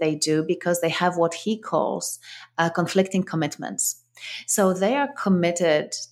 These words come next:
to delivering outstanding results. And because of that, they behave a certain way. So in their mind, it's like this algorithm.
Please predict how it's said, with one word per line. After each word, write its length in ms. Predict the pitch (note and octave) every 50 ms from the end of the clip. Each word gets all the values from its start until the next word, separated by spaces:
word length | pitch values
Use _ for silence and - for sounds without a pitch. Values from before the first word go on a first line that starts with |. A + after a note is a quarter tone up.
| -
to 460 | - F3 E3 D#3+ D#3 D#3 D#3 D#3 E3 - -
delivering 840 | - E3+ E3 D#3+ E3 E3+ E3+ E3 E3 E3 D#3+ D#3 D3 D3+ D#3 - - _ _ _ - -
outstanding 720 | E3 F3 F3 - - - - E3+ D#3 D#3 D#3 E3 D3 C#3+
results. 960 | - C#3 D3+ D3+ - E3+ D#3 C#3+ A#2+ G2 F#2+ - G3 - - - - - - - _ _ _ - - - - _ _ -
And 640 | F#3+ F#3 F3+ F3+ F3 F3+ F3+ F3 F3 F3 E3+ E3+ - - - - - - - _ _ _ _ _ _ _ _ _ _ - - E3
because 560 | - - - - - - - F#3+ A#3 B3+ B3+
of 240 | A#3 F#3 F3 E3+ -
that, 520 | - F#2+ D2+ G#1+ A1 - - - - - - _ -
they 580 | E3+ - F#3 F3 F3+ F3 F3+ F#3 F#3+ G3 G3 F#3+ G3
behave 680 | G3 F#3 F3+ F3+ E3 D3+ D3+ D3 D3 D3+ D#3 D#3 D#3 - -
a 60 | D#3+
certain 320 | - - D3 D3 D3 C#3
way. 320 | F#2 D#2+ E2 C#2+ B1 - - _ _ -
So 440 | - - F#3+ E3+ D#3 - - - -
in 180 | - F#3 F3 E3+
their 220 | E3+ F#3 G#3+ C4
mind, 480 | C4+ A#3+ F3+ E3+ E3 D#3+ D3+ D#3 D#3+ -
it's 140 | - F3 -
like 220 | F3+ E3+ E3 E3 D#3+
this 180 | E3+ E3 - - -
algorithm. 960 | F3 F#3 G#3 G#3+ G3 G3 E3 D3+ D3 C#3 A#2 C3 C#3 C#3 D3+ F#3+ G#3+ C4 C4